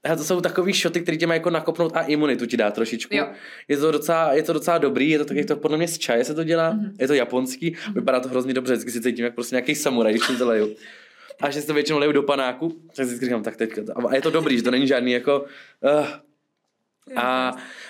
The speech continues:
Speaker 1: a, a pak přesně si dám tady ty doplňky, no a pak ještě si občas dělám smutíčka, já jsem hodně na, jako na smu-, já,
Speaker 2: Mhm.
Speaker 1: já moc nejím totiž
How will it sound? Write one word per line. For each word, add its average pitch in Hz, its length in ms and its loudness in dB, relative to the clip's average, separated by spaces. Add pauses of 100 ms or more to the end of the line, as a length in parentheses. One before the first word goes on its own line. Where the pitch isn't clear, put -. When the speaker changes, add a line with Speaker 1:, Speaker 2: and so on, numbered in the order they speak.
(100)
Speaker 1:
a, 139 80 0
a 143 180 0
pak 151 120 0
přesně 147 200 -4
si 147 80 2
dám 139 140 0
tady 139 120 2
ty 139 80 -2
doplňky, 151 600 0 (220)
no 139 60 2
a 147 60 2
pak 147 140 0
ještě 143 160 -2
si 147 100 -2
občas 143 180 -2
dělám 151 180 0
smutíčka, 123 680 -4
já 127 80 -2
jsem 123 100 -8
hodně 127 160 0
na, 123 100 0
jako 117 180 -4
na 113 120 -2
smu-, 113 240 -8
já, 123 140 2
Speaker 2:
Mhm. - 80 -2
Speaker 1:
já 143 100 2
moc 147 180 0
nejím 151 160 2
totiž 147 400 -4